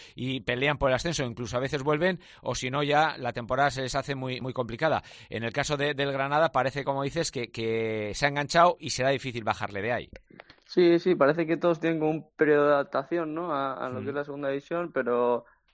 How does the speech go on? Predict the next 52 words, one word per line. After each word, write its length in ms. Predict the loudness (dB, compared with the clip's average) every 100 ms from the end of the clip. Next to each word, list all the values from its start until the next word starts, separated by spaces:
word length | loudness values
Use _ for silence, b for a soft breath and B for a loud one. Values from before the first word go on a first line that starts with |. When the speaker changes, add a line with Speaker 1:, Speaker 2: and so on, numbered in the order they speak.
| _
Speaker 2:
pero 180 | 0 0
lo 80 |
que 60 | -2
tú 80 | -2
dices, 260 | -4 -6
en 120 | -8 -4
cuanto 280 | -2 -2
cogen 300 | 0 0 0
un 120 | 0 0
poco 240 | 2 4
el 60 | 4
ritmo 640 | 2 0 -2 -2 -4 -8 _ _
o 460 | -6 -4 -4 -6 -6
perfil 300 | -6 -4 -2
de 60 | 0
jugadores 340 | 4 6 4
que, 320 | 2 -2 -2 -2
que 140 | -2
ya 140 | 0 -2
han 180 | -4
tenido 220 | -6 -4 -4
mucho 500 | -6 -4 -2 -2 0
bagaje 300 | 0 0 -4
en 80 |
primera 220 | -6 -2 -2
división, 440 | -2 0 0 -2 _ _ _ _ 0
pues 180 | 2
se 120 | 2 0
nota 200 | 4 4
la 120 | 4
diferencia 520 | 4 0 0 -2 -2
y, 300 | -2 -6 -8
y, 560 | -8 -6 -4 -4 -6 -8 -10 -8
y 240 | -4 -2
eso 220 | -2 -4
es, 160 | -8 -4
hay 120 | -2
que 80 | 0
tener 260 | 0 0 0
es 220 | 0 -2
muy 140 | -2
en 80 | 0
cuenta 260 | 0 2 4
para 380 | 4 2 0 B B B _
si 60 | -6
queremos 300 | -2 -2 -2
sacar 240 | 0 2
algo 240 | 2 2 0
bueno 200 | -2 -4
aquí 140 | -4
en 100 | -2
casa. 240 | -2 -2